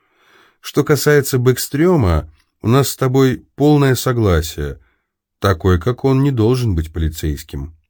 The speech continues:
«Я обещаю подумать на сей счет», сказал шеф контрразведки. «Да, относительно тактического планирования», добавил он.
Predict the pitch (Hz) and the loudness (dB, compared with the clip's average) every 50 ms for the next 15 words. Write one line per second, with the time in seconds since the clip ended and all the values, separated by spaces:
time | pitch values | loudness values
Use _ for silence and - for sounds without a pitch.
0 | _ _ _ _ _ _ _ _ _ _ _ _ _ _ _ _ _ _ _ _ | _ _ _ _ _ _ _ _ _ _ _ _ _ _ _ _ _ _ _ _
1 | _ _ _ - 101 117 139 135 143 135 - - 147 143 139 - 151 151 135 101 | _ _ _ -2 0 0 0 0 -2 -4 -2 0 0 0 2 0 -2 0 0 0
2 | 82 73 76 - 85 78 80 80 - 85 80 80 - - 80 78 78 - _ _ | 0 0 -2 -2 -2 -2 -2 -2 -2 -4 -4 -4 -4 -4 -4 -4 -4 -8 _ _
3 | _ _ _ _ _ _ - - 82 80 85 78 78 80 - 90 80 - - - | _ _ _ _ _ _ -10 -6 -2 0 2 2 0 0 -2 -2 -2 -2 -4 -4
4 | 87 80 76 - 78 82 80 73 73 78 73 73 - - 80 73 80 80 _ _ | -2 -2 -2 -2 0 0 0 0 -2 -4 -6 -6 -8 -8 -8 -8 -8 -10 _ _
5 | _ _ _ _ _ _ _ _ _ _ _ _ _ - 98 104 104 104 107 113 | _ _ _ _ _ _ _ _ _ _ _ _ _ -6 -2 -2 0 2 2 2
6 | 107 95 87 85 85 82 80 80 120 117 - - 131 - - 127 123 120 104 123 | 4 4 4 4 4 2 2 0 -2 -2 -2 -2 -8 -6 -2 -2 -2 0 0 -2
7 | 113 - - 113 - - - - - 117 117 - 127 131 131 120 98 87 85 80 | -4 -2 -6 -8 -6 -6 -8 -4 -2 -2 -2 0 0 0 2 2 2 2 2 2
8 | 80 78 78 78 80 82 76 80 78 76 73 73 73 71 71 82 | 2 2 0 0 0 -2 -2 0 -2 -2 -2 -4 -6 -8 -8 -12